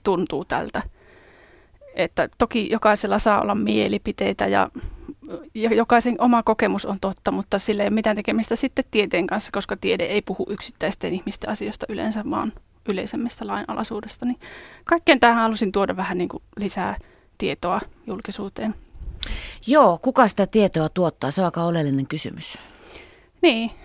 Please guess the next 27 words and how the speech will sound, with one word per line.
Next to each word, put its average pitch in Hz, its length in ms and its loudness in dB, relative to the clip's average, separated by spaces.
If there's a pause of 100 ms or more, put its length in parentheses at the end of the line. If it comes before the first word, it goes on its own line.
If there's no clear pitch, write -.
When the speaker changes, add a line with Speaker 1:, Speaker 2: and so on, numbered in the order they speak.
(200)
Speaker 1:
no 247 300 2
jos 269 180 2
tieteellisestä 220 640 4
tiedosta 208 360 2
puhutaan, 202 460 2
niin 190 240 0 (180)
yliopistot 208 600 -2
on 226 80 0
tietenkin 202 380 -2 (120)
se 190 220 -4 (120)
ilmeisin, 202 640 -2 (140)
mutta 220 320 -4 (100)
kyllähän, 185 380 -4 (800)
ja 214 120 0
sitten 208 260 -2
valtion 185 460 0 (380)
tutkimuslaitokset, - 1080 -6 (800)
esimerkiksi 196 460 -4
V 175 160 -2
T - 220 -8
T - 40 -4
ja - 220 -2 (300)
tämän 196 280 -2
tyyppiset, - 540 -2 (380)
mut 247 180 0
kyllähän 208 320 2
yrityksetkin - 720 0